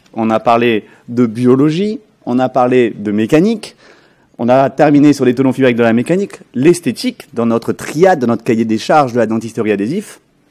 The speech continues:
c'est à la fin. Et c'est normal. Quand on veut réussir une restauration, on pense d'abord au complexe pulpo-dentinaire, à la préservation de la vitalité pulpaire, et je suis désolé, ensuite à l'esthétique. Et quand on me demande de traiter les, les, les échecs esthétiques,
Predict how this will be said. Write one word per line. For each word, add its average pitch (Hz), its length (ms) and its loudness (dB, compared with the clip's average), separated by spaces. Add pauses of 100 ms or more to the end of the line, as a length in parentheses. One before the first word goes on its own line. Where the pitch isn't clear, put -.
(520)
c'est 135 180 0
à 107 60 2
la 135 100 2
fin. - 220 -2 (400)
Et 120 60 -4
c'est 104 120 -4
normal. 117 400 0 (560)
Quand 127 220 -6
on 131 40 0
veut 123 120 2
réussir 147 320 2
une 127 100 2
restauration, 120 720 2
on 131 60 -4
pense 123 220 -2
d'abord 123 340 2
au 110 80 -2
complexe 120 420 -2
pulpo-dentinaire, 123 1000 -2
à 214 60 -6
la 190 120 -4
préservation 127 760 -4
de 107 60 -4
la 101 80 0
vitalité 107 500 -4
pulpaire, 208 540 -8 (300)
et 139 100 0
je 113 100 -6
suis 113 200 -8
désolé, 165 500 0
ensuite 123 500 -4
à 143 60 2
l'esthétique. - 540 -8 (1000)
Et 117 60 -2
quand 196 220 -4
on 190 60 -2
me 175 120 -2
demande 165 240 0
de 131 100 2
traiter 131 320 0
les, 95 280 0
les, 92 260 -2
les 95 220 -4
échecs 107 260 -2
esthétiques, 131 540 -6